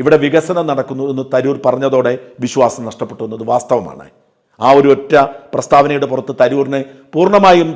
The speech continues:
തള്ളിക്കളയേണ്ട സാഹചര്യമൊന്നുമില്ല. തരൂരിനെ പോലെ മുതിർന്ന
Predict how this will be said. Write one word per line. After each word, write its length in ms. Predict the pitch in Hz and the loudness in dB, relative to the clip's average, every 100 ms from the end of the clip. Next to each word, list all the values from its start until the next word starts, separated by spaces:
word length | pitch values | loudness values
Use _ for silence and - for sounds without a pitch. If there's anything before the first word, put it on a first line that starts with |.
| 156 | -2
തള്ളിക്കളയേണ്ട 680 | 147 156 147 143 139 135 135 | 0 -2 0 0 0 -4 -6
സാഹചര്യമൊന്നുമില്ല. 840 | 127 127 139 131 135 127 131 135 139 - - _ _ _ _ _ 135 | -4 -4 -4 -2 -2 -2 -2 0 0 -2 -20 _ _ _ _ _ 4
തരൂരിനെ 360 | 151 170 165 143 | 4 4 2 -2
പോലെ 140 | 147 139 | -2 -2
മുതിർന്ന 360 | 135 156 151 | -2 -2 -2